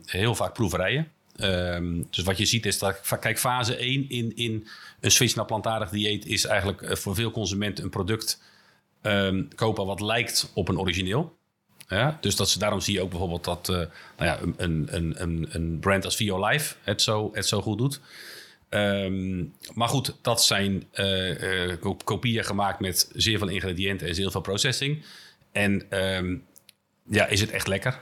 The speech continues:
is de vraag. Kijk, een volgende stap wordt dat een consument zich ook bewust gaat worden van: "Wat eet ik nu?" En, eh, daarvoor is het, vinden wij het belangrijk dat de consument kan proeven.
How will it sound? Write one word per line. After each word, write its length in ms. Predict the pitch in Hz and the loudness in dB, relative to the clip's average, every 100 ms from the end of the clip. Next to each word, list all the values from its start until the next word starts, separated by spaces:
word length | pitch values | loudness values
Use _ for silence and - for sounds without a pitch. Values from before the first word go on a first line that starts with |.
| - | -4
is 140 | 107 | 0
de 80 | - | 2
vraag. 280 | 92 85 80 | 2 2 0
Kijk, 140 | 95 | -4
een 80 | 98 | -2
volgende 300 | 117 123 117 | 0 0 -2
stap 280 | - 113 104 | 0 0 0
wordt 200 | 101 107 | 0 0
dat 220 | 107 - | -4 -4
een 120 | 110 | -6
consument 400 | - 110 101 104 | -2 0 0 0
zich 80 | - | 0
ook 100 | 101 | -2
bewust 260 | 95 113 - | 0 0 0
gaat 280 | 98 85 - | -2 -4 -6
worden 240 | 92 87 92 | -2 0 2
van: 120 | 98 | 0
"Wat 340 | 101 - - _ _ - | 0 -2 -4 _ _ 4
eet 180 | 131 | 6
ik 100 | 101 | 4
nu?" 180 | 85 78 - - - - - - _ | 0 -4 -8 -18 -14 -14 -14 -18 _
En, 380 | - 104 101 95 | 0 4 4 2
eh, 260 | 107 101 95 | 0 -2 -2
daarvoor 360 | 101 117 110 104 | 0 0 0 -2
is 100 | 98 | -2
het, 120 | - | -2
vinden 200 | 110 95 | -2 2
wij 100 | 117 | 2
het 80 | 104 | 2
belangrijk 380 | 101 95 92 90 | -2 -2 -2 -2
dat 100 | 85 | -4
de 80 | |
consument 500 | 90 98 95 92 82 | -2 -2 -2 -2 -2
kan 140 | - 90 | -2 0
proeven. 380 | 117 123 208 | 2 2 -2